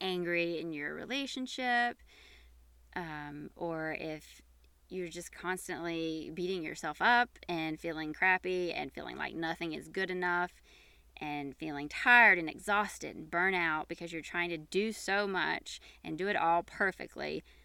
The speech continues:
but you still don't feel like you're getting anywhere,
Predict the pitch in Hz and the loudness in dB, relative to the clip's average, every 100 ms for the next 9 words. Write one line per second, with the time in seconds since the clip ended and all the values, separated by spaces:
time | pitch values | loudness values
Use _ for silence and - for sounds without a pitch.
0 | - - - - - 185 151 175 - 202 | -20 -20 -20 -20 -8 -4 -4 -4 -2 0
1 | 151 - 165 160 165 151 143 - - - | 0 0 0 0 -6 -6 -8 -8 -8 -4
2 | - - | -2 -4